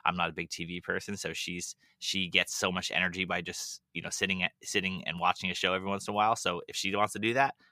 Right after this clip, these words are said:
then I come back downstairs, I work, and <laughs> I kinda just, you make work. You know, work-life balance is, like, this weird, it's, there's no perfect formula to it, and you can't look at someone else's work-life balance and think to yourself,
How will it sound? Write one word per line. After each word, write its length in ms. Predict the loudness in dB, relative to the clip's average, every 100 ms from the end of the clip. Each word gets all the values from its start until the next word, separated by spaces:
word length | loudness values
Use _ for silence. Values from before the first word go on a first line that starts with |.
| _ 2
then 100 | 2
I 80 |
come 160 | 4 2
back 180 | 2 2
downstairs, 420 | -4 -2 0 0
I 120 | -2
work, 240 | -2 -6 -8
and 120 | -14 -20 _ -8
<laughs> 260 | -8 2
I 120 | 4 6
kinda 260 | 4 2
just, 300 | -4 -10 -10 -16 -18 -16 -14 0
you 80 | 4
make 180 | 6
work. 180 | 4 2
You 80 | 0
know, 80 | 2
work-life 500 | 4 2 2 2 4
balance 280 | 2 2 0
is, 100 | -4
like, 160 | -4
this 180 | -4 -8
weird, 380 | -6 -2 -2 -4 -12 _
it's, 500 | -2 -2 -6 -8 -12 _ _ _ _ -20 -20 _ _
there's 180 | -2 2
no 220 | 4 4
perfect 420 | 4 4 4 0
formula 460 | -2 -4 -2 -2 -4
to 200 | -2 -2
it, 140 | -2 -4
and 140 | -6
you 60 | -2
can't 240 | 2 2
look 120 | 0 -6
at 100 | -2
someone 260 | -2 0
else's 340 | -2 -2 -4 -6
work-life 440 | -6 -2 -4 -2
balance 320 | -2 -2 -4
and 100 | -6
think 180 | -8 -8
to 100 | -6
yourself, 340 | -6 -2 -4